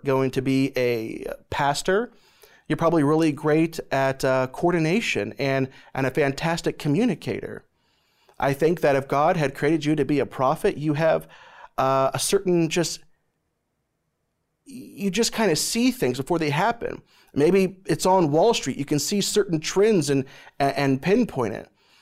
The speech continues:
Or, you know, maybe you are a palm reader and a psychic.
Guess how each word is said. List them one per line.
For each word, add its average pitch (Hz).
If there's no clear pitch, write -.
Or, 214
you 165
know, 160
maybe 175
you 196
are 156
a 151
palm 196
reader 120
and 127
a -
psychic. -